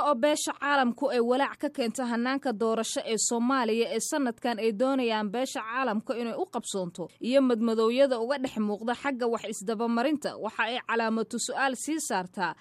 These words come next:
aayaha dambe ee dalkan ay la degeen dhowr iyo labaatanka sano dagaalada ee la doonayo in doorasho qof iyo coda lagu gaarsiiyo mustaqbalka dhow, isla markaasina dib loogu soo celiyo sida beesha caalamku ay sheegayaan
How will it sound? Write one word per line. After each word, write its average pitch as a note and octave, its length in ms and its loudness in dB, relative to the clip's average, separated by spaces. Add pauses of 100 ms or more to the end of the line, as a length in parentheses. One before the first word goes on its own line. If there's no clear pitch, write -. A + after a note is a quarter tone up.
aayaha D4+ 480 2
dambe A#3+ 380 0
ee B3 120 0
dalkan C4 380 -2
ay A3+ 120 2
la B3+ 140 2
degeen A3+ 440 0
dhowr C4 220 2
iyo A#3+ 120 0
labaatanka A3 600 0
sano A#3 300 -2
dagaalada G#3+ 640 0 (180)
ee D4+ 140 2
la D4+ 160 4
doonayo B3 580 4
in C4 160 0
doorasho A3+ 520 0
qof D4 280 -4
iyo B3+ 260 -2
coda A#3+ 260 0
lagu A#3+ 300 0
gaarsiiyo A3 540 0
mustaqbalka G#3+ 760 -2
dhow, G#3+ 380 2 (200)
isla C4 280 -4
markaasina C4 680 -2 (160)
dib E4 200 2
loogu D4 320 6
soo D4 180 0 (100)
celiyo A#3 280 2
sida C4 260 -2
beesha B3+ 360 -2
caalamku A#3 500 -2
ay G#3+ 120 0
sheegayaan C4 600 0